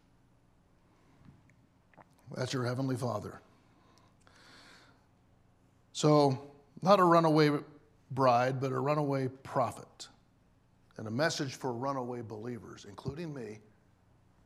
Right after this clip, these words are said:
Maybe not in a big way where I went around the world,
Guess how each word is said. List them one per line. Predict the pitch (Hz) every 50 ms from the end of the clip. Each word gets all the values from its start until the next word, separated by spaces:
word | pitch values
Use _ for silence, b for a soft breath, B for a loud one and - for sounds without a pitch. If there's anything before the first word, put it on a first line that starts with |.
| _ _ _ _ _ _ _ _ _ _ _ _ _ _ _ _ _ -
Maybe | - 131 143 147 151
not | 147 147 143 143 147
in | 143 143
a | 131
big | 117 107 143 143 139 127
way | 123 123 123 120 120 123 123 131 131
where | 123 113 110 110
I | 117 117
went | 120 120 127 131 127
around | 127 131 135 131 131 131
the | 127
world, | 123 127 127 127 131 131 131 139 135 131